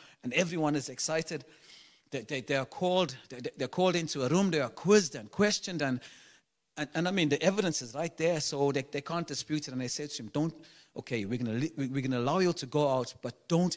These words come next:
ever speak in that name of Jesus again." So they come, and they, and, and, and they tell, they, they, they call the brethren together, and they're having a prayer meeting,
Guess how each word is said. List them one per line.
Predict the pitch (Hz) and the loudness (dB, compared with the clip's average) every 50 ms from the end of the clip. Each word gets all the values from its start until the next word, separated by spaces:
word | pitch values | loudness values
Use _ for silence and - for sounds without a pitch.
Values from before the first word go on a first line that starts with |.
| - - - | -2 0 0
ever | 160 170 160 175 | 0 0 0 0
speak | - - - - 160 147 - | -2 -2 -2 -4 -8 -6 -4
in | 151 | -4
that | 143 135 120 123 | -2 -2 0 0
name | 135 139 131 127 | 0 2 2 0
of | 120 107 | 0 -2
Jesus | - 127 123 113 120 117 - 104 | -4 -4 -6 -6 -6 -8 -10 -12
again." | 98 - 110 107 104 87 - _ _ _ _ _ _ _ _ _ _ - - | -10 -8 -6 -6 -6 -6 -10 _ _ _ _ _ _ _ _ _ _ -20 -12
So | - 117 110 | -8 -4 -2
they | 123 127 | -2 -2
come, | 127 - 156 170 185 208 202 190 - - _ _ _ _ _ _ _ _ _ _ _ | -2 -2 -2 -2 0 0 -2 -6 -10 -16 _ _ _ _ _ _ _ _ _ _ _
and | 131 131 139 139 | -8 -4 -4 -2
they, | 135 127 - - - | -2 -4 -6 -6 -4
and, | 139 135 123 - | -4 -4 -2 -2
and, | 131 120 - | -4 -4 -2
and | 127 123 | -2 -2
they | 123 | -2
tell, | 120 - - 160 156 151 143 - - 123 110 110 - _ _ _ - | -2 -4 -6 -6 -6 -6 -6 -8 -10 -14 -14 -14 -18 _ _ _ -12
they, | 143 127 120 - - - | -10 -10 -10 -10 -10 -8
they, | 120 120 117 | -6 -6 -6
they | - 120 120 | -4 -6 -6
call | - - 160 151 | -4 -2 -2 -2
the | 135 | -2
brethren | 113 110 139 147 143 147 147 | 0 0 0 0 0 -2 -4
together, | - 131 113 143 147 143 147 | -6 -6 -4 -4 -2 -2 0
and | 139 127 | -2 -2
they're | 120 110 | -2 -2
having | 117 139 135 131 131 120 | -2 -4 -4 -2 -4 -4
a | 113 | 2
prayer | - - 151 143 143 | 4 4 4 4 2
meeting, | 139 131 135 - - 135 127 123 | -2 -2 -4 -4 -6 -10 -10 -12